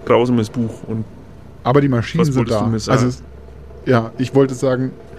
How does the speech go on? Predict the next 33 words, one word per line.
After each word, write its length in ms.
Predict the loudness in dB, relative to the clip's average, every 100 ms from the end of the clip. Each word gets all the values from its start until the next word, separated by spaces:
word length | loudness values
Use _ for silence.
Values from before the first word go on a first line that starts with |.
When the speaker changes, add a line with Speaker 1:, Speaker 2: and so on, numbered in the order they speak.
| -18 -6 0
Speaker 2:
man 120 | 2
fällt 200 | 2 2
in, 200 | 0 -2
äh, 40 | -4 -10 -12 -6
in 80 | -4
einen 120 | 0
Kaninchenbau, 640 | 2 2 0 0 2 2 2
wenn 60 |
man 220 | 0 0 -4 -14 -4
anfängt, 420 | 0 2 2 0 -2 -2
die, 220 | 0 0 -4 -18 -20 -20 -20 -20 -20 -20 -6 0
ich 160 | 2
hab 120 | 2
mir 80 | 2
damit 200 | 2 2
ja 80 | 2
nie 280 | 2 0 0
Gedanken 320 | -2 -2 -2
gemacht, 320 | -2 -2 -2
aber 100 | -4
ich 80 | 0
bin 140 | 2
ja 100 | 4
Abriss, 480 | 2 0 -2 -2 -2
auch 260 | 0 0 -2
im 120 | -2
Abrisswesen 680 | -2 -2 -2 0 0 0 0
tätig, 380 | 0 0 0 0
wie 60 |
du 100 | 2
weißt. 400 | 4 4 2 2
<laughs> 20 |
Bin 100 | 2